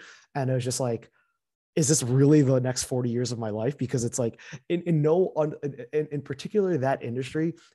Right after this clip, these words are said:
it's just so acute. Like, they, it, it's, it's like a, it's almost like a method of pride that they, that they dictate, like, this, these are the next, you know, twenty, thirty, forty years of your life. And I guess I realized then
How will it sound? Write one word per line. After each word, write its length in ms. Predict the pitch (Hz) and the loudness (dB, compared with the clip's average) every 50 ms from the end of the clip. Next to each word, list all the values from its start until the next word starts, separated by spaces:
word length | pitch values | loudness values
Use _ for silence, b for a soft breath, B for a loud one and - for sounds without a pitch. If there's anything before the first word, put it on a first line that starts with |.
| _ - | _ -8
it's 180 | 143 - - | -6 -6 -4
just 220 | - 135 - - - | -4 -4 -2 -2 0
so 180 | - 143 143 | 2 2 0
acute. 540 | 127 - - - - - 135 135 135 127 - | 0 -2 -8 -12 -8 -4 -4 -4 -4 -4 -4
Like, 160 | 135 120 - | -4 -2 0
they, 180 | 135 131 131 123 127 131 - | 0 0 0 -2 -6 -10 -10
it, 180 | 175 156 - | -10 -10 -8
it's, 180 | 156 151 - - | -8 -12 -10 -10
it's 120 | 147 - | -10 -10
like 100 | 147 131 | -8 -6
a, 160 | 135 123 123 - - | -6 -8 -8 -8 -10
it's 140 | 143 135 143 | -10 -6 -6
almost 260 | 143 143 143 147 127 | -4 -4 -4 -4 -6
like 80 | 143 - | -6 -6
a 80 | 127 | -6
method 400 | 123 120 117 120 120 - - 120 | -6 -4 -4 -6 -6 -6 -6 -8
of 160 | 110 - _ | -8 -8 _
pride 520 | - - - - 113 110 110 123 143 160 B B B B B B B - | -16 -12 -6 -6 -4 -2 0 0 0 -2 B B B B B B B -12
that 120 | 123 - | -6 -2
they, 140 | 135 123 123 127 - _ - | -2 -2 -2 -2 -8 _ -8
that 120 | - 123 127 | -6 -4 -2
they 140 | 123 120 | -2 -4
dictate, 540 | 113 107 104 131 117 - - 139 139 139 - | -4 -4 -6 -6 -6 -4 -2 -2 -2 -2 -2
like, 260 | 131 120 113 - - | -6 -6 -6 -6 -6
this, 160 | - 120 117 - | -6 -6 -6 -4
these 260 | - 139 135 123 123 | -4 -4 -2 -2 -2
are 60 | 131 | -2
the 140 | 120 123 120 | -2 -2 -2
next, 420 | 117 113 117 - - - - - | -2 -4 -6 -4 -6 -6 -6 -6
you 100 | 139 131 | -6 -6
know, 200 | 117 107 107 104 _ _ | -4 -6 -8 -10 _ _
twenty, 240 | - - 127 120 123 | -12 -8 -6 -6 -6
thirty, 240 | 120 - 120 120 120 | -4 -4 -4 -4 -4
forty 300 | 120 - 123 120 117 104 | -6 -4 -4 -2 -2 -2
years 200 | 110 127 123 117 | -2 -2 -2 -4
of 100 | 117 107 | -4 -6
your 100 | 113 110 | -6 -6
life. 320 | 110 110 104 107 101 - B B B B B B B B B - | -6 -6 -8 -10 -12 -14 B B B B B B B B B -6
And 380 | 139 127 123 120 120 120 120 - - | -4 -2 -2 -2 -2 -2 -4 -4 -4
I 80 | - 127 | -4 -2
guess 200 | 120 143 131 - | 0 0 0 0
I 60 | 143 | 0
realized 800 | 131 117 120 127 131 135 127 123 123 120 120 117 104 113 110 104 | 0 0 2 2 2 2 2 2 0 0 -2 -4 -4 -6 -8 -4
then 420 | 120 120 123 123 120 117 113 110 | -4 -2 -2 -2 -4 -4 -6 -8